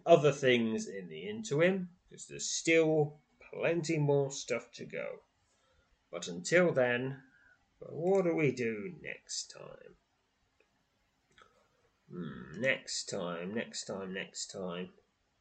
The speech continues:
Well, maybe, hmm,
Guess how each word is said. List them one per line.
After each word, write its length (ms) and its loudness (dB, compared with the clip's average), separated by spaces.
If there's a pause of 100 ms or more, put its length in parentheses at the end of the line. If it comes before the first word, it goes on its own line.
(1200)
Well, 760 -8 (380)
maybe, 1000 2 (2250)
hmm, 420 -14